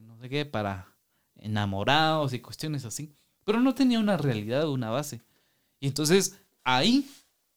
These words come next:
nace Byron Sosa, nace, eh, a-, aquel, aquel músico luchador en las, en las manifestaciones masivas,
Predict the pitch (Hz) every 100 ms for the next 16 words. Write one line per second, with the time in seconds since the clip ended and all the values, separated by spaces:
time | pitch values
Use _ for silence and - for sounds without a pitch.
0 | _ _ _ 139 143 156 147 139 143 143
1 | - 117 127 135 135 123 117 139 147 160
2 | 220 - _ _ _ _ _ - 127 147
3 | 160 185 165 143 127 120 117 113 - -
4 | _ _ _ - 120 113 110 98 113 117
5 | - - 113 - - 139 143 147 104 110
6 | 117 - 147 147 190 208 190 180 - 180
7 | 170 _ _ _ _ - 143 147 143 113
8 | 110 156 190 180 175 - _ _ _ -
9 | 127 117 107 104 - - - - _ -
10 | 135 127 131 113 104 - 104 98 135 160
11 | 175 139 110 - - 185 190 202 190 180
12 | 160